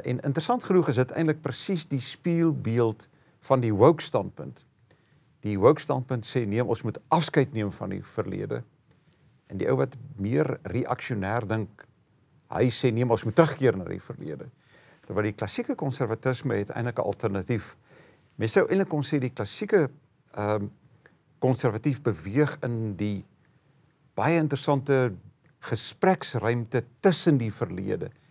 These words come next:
en die toekoms. En niemand minder nie as, eh,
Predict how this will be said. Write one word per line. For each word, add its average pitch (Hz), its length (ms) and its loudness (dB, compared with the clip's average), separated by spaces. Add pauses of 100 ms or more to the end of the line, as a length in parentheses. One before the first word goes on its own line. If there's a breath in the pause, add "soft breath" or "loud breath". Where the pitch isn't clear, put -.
(180 soft breath)
en 110 120 -6
die 104 180 -2
toekoms. 104 560 -2 (680 soft breath)
En 113 220 2
niemand 214 340 2
minder 127 320 2
nie 127 240 0
as, 113 320 -2
eh, 113 240 2